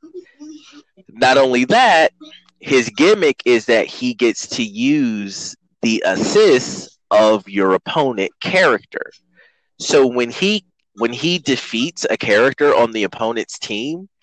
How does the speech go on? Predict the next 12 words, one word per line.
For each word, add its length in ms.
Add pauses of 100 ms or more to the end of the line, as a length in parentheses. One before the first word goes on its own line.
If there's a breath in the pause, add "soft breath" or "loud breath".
(260 soft breath)
he 320
can 280
use 480
their 220
assists. 640 (200)
Not 200
only 280
can 240
he 240
use 360
their 220
assists, 560